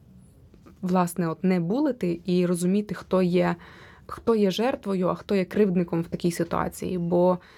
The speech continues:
ось це звинувачення жертви, воно в нас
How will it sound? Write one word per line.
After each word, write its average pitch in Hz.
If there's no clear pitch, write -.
ось 180
це 214
звинувачення 190
жертви, 220
воно 185
в 190
нас 185